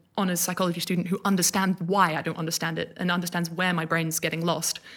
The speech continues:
has been brilliant. But then being able to walk into the,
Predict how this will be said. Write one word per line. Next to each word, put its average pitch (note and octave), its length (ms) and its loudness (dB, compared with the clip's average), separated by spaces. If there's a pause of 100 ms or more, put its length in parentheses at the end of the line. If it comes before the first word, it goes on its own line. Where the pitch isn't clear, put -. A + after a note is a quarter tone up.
(160)
has F#3 120 -6
been F#3 140 0
brilliant. F#3+ 440 -2 (360)
But - 100 -2
then B3+ 380 4 (200)
being G#3 140 2
able C#4+ 140 0
to - 80 -4
walk A3 180 2
into A3 220 4
the, F3+ 200 0